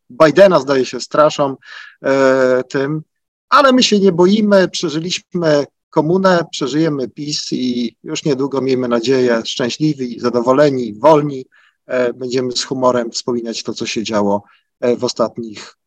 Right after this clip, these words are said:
ośmiu latach. Daj, Panie Boże, chciałem powiedzieć, no ale myślę, że, e, to nie jest deklaracja, ale to takie powiedzenie, które jest jak najbardziej na miejscu. Dziękuję wam serdecznie, dziękuję za uwagę, do zobaczenia i do usłyszenia za tydzień.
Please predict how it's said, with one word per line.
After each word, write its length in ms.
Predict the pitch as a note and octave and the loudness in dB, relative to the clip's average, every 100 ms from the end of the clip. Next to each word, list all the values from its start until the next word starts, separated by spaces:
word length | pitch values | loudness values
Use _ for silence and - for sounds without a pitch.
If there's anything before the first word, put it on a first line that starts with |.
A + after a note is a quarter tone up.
| _ | _
ośmiu 380 | C3 B2 - A2+ | -4 -4 -4 -4
latach. 540 | G#2+ G2+ - G2 - _ _ _ _ _ _ | 0 0 0 -4 -4 _ _ _ _ _ _
Daj, 500 | - E3 E3 C3 - _ _ - | 4 6 6 0 -6 _ _ 0
Panie 260 | D#3+ D#3 | 2 2
Boże, 420 | D3 G3 D3 A#2 F#2 | 4 6 4 0 -6
chciałem 320 | - B2 A#2 | -6 -4 -4
powiedzieć, 560 | A2+ A#2 C3 D3+ C3+ - | -2 -2 -2 -4 -4 -6
no 80 | F3 | -2
ale 140 | E3+ | -2
myślę, 280 | C#3+ - B2 | -2 -4 -2
że, 200 | B2 A2 - - - - | -2 -2 -6 -20 -18 -2
e, 260 | C3 A#2+ | 2 2
to 140 | - C3+ | 0 -4
nie 120 | C3+ | -2
jest 160 | B2+ | -2
deklaracja, 600 | C3+ C3+ B2+ C3+ - C#3 | -2 2 2 2 -2 0
ale 160 | A#2+ A2+ | 0 -2
to 120 | - | -6
takie 220 | A#2 B2+ | -8 -8
powiedzenie, 640 | A2 A2+ A#2 B2 B2+ A#2+ A2+ | -6 -6 -6 -4 -4 -4 -6
które 300 | - B2 A2+ | -8 -4 -2
jest 180 | A2 B2 | -4 -6
jak 160 | A#2 | -8
najbardziej 420 | B2 A2+ A2+ A#2 | -8 -6 -4 -4
na 100 | A2 | -6
miejscu. 540 | A2+ C3 B2 - A#2 - _ _ - | -4 -6 -6 -6 -8 -8 _ _ -4
Dziękuję 280 | D3+ G#3 F3 | 2 4 6
wam 180 | E3 D3+ | 4 2
serdecznie, 640 | D#3+ C#3 D#3 - D#3 C#3+ | -2 0 -2 0 -4 -4
dziękuję 400 | C3 C3+ D3 C3+ | -6 -8 -2 -2
za 120 | B2 B2+ | 0 0
uwagę, 460 | A#2+ D3+ C#3 C3 | 2 0 0 -4
do 80 | A#2 | -6
zobaczenia 600 | A#2+ A#2 - B2 A#2 A2 | -8 -8 -6 -6 -4 -4
i 80 | A2+ | -4
do 80 | A#2 | -6
usłyszenia 520 | - A2 B2 G#2+ G#2 | -8 -8 -4 -4 -6
za 120 | A2+ | -8
tydzień. 380 | B2 F#2+ D#2 | -10 -10 -10